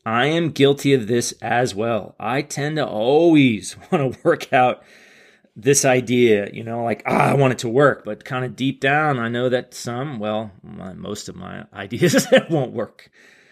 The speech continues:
By their nature, serial entrepreneurs have lots and lots of ideas. They learn over time when to invest and when to walk away.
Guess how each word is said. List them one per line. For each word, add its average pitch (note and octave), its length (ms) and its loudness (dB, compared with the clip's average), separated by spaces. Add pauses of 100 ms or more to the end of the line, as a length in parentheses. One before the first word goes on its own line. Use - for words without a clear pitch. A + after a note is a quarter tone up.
(500)
By C3+ 260 4
their F3 140 4
nature, D#3+ 420 0
serial C3 360 2
entrepreneurs B2 520 -6
have C3 160 -10
lots F3+ 440 0
and D3+ 100 2
lots C#3 260 0
of B2 80 -2
ideas. B2 460 2
They A2+ 160 2
learn B2 440 2 (540)
over G2 220 -4
time G#2+ 580 -2
when A2 160 -2
to - 120 -8
invest - 600 -4 (100)
and A2+ 160 -8
when F#2 220 -6
to A#2+ 100 -6
walk F#2 320 -8
away. C#3+ 380 -8